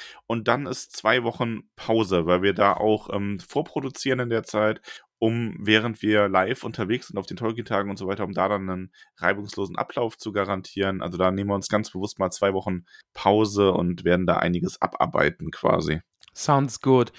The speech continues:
Speaker 2: Und am neunten, falls ihr uns vermisst, ne, am neunten Mai kann man uns ja live sehen in Düsseldorf. Da gibt's nämlich noch Karten.
Speaker 1: Allerdings. Da gibt's noch Karten und, ähm,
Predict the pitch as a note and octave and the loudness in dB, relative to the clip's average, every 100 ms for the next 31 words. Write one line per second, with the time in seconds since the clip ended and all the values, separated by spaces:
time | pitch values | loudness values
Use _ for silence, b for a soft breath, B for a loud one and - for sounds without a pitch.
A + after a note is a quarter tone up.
0 | B B C#3+ C#3+ D3 C#3+ C#3 C3 C#3 D#3+ | B B 0 2 2 0 4 6 6 4
1 | E3+ A2+ G#2+ B2 C3+ B2+ - C3 B2+ A#2+ | 0 -4 0 0 2 0 0 0 0 -2
2 | - - A#2+ B2 B2 B2+ C3 D3 F3 - | -4 -4 -2 0 0 4 6 6 4 0
3 | D3 C3 B2 G#2+ A2 - B2+ B2 B2 A#2+ | 2 4 4 4 0 0 0 2 2 4
4 | C3 D#3+ - F#2+ F#2 B2+ B2+ F3 C#3 F2+ | 4 2 0 0 2 4 6 6 4 2
5 | - E2 - _ _ _ - B2 D3 - | 2 2 0 _ _ _ -2 0 0 2
6 | C3 - A#2+ - - A#2 G#2+ - E2+ - | 2 2 -2 -2 2 4 4 2 -4 -4
7 | - _ _ _ - - F#2+ G2 F2 E2+ | -12 _ _ _ -20 -6 0 2 0 -4
8 | B B B - A2+ - B2 - A2 C3 | B B B -4 -4 -2 -4 2 0 0
9 | E3 D#3 B2+ B2 A2+ A2+ A2+ A2+ | -4 -6 -6 -10 -6 -4 -4 -6